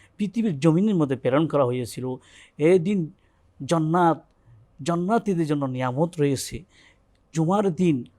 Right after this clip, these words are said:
এই জন্য অত্যন্ত গুরুত্বপূর্ণ দিন যে স-, বিশ্বে, বিশ্বের মুসলমানদের জন্য,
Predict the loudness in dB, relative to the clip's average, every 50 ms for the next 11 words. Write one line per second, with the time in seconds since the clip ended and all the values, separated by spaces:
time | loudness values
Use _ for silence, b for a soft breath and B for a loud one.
0 | _ _ _ _ _ _ 4 4 4 6 4 2 2 2 2 0 0 -2 -4 _
1 | _ _ _ _ _ -6 -6 -6 -6 -6 -4 -4 -2 -2 -2 -4 -4 -2 -2 -2
2 | -2 -2 -2 -4 -4 -2 0 0 0 0 0 2 2 2 2 0 -2 -8 _ _
3 | _ _ _ -10 -6 -4 -4 -4 -6 -10 -16 -18 -14 -10 -6 -4 -4 -4 -2 -4
4 | -4 0 2 4 4 4 2 0 -4 b b b b b b b b _ _ -20
5 | -20 -18 _ -2 0 0 2 4 4 4 4 4 2 0 0 0 2 2 4 2
6 | 2 0 -2 -2 -4 -6 -6 -8 -10 -12